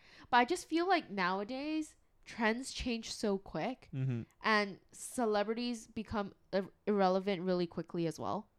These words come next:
Speaker 1: Don't you think so? Like,
Speaker 2: Yeah.
Speaker 1: Elon Musk may be huge now, but, I mean, he won't be irrelevant, but, like,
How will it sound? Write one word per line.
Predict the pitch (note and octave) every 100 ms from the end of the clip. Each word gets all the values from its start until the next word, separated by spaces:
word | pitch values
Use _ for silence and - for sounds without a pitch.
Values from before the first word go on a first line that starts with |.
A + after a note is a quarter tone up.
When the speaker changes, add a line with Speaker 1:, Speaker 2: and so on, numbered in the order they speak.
| _ -
Speaker 1:
Don't | G#3+
you | G#3
think | E3+ F#3
so? | A3 C#4+ - - - -
Like, | C#4 C#4 - F#3 -
Speaker 2:
Yeah. | G#3+ A3+ A3+ A#3 - _ _ _ _ -
Speaker 1:
Elon | C4 C4+ D#4 C#4+
Musk | G#3+ A3 - - _
may | A3 G#3
be | G3 F#3 - _ _ _ -
huge | - A#3 G#3+ -
now, | F#3 E3 F#3+
but, | G3+ F#3 - _ _ _ _ _ _ _ _
I | C4+
mean, | B3+
he | A#3+ A#3+
won't | C#4+
be | A3+ F3
irrelevant, | F#3+ E3 G3 F3+ C#3+ F2 D2 -
but, | G#3+
like, | G#3 F#3+ F#3